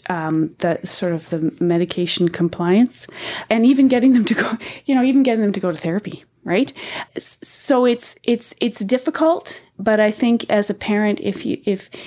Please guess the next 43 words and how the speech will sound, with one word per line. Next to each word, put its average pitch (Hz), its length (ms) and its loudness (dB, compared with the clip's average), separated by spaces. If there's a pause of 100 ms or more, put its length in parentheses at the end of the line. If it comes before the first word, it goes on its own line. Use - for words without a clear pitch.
(140)
if - 340 -6
you 185 80 -2
can 175 200 -2
find 233 420 2
a 262 80 4
way 208 460 4
to 202 140 -8
persevere 202 800 -4
and 170 240 -4
support 214 560 -2
that, 294 380 0 (240)
this 269 260 2
is 277 100 2
the 269 60 2
experience 226 400 2
I've 214 60 2
had 202 180 2
with 190 120 -2
my 185 420 4
children, 190 400 -2
that - 200 -4
over 254 320 4
time 214 460 0
they 214 280 4
have 294 260 0
come 311 300 4
to 311 140 0
realize 294 800 2
that 208 400 0 (600)
the 202 80 0
medication 254 760 4
and 214 160 4
the 202 60 2
therapy 233 800 2
and 190 200 2
the 175 80 0
self-care 254 920 0 (240)
is 220 180 0
actually 226 480 0
helping 220 460 0
them 185 260 2
feel 190 280 0
better. 185 540 0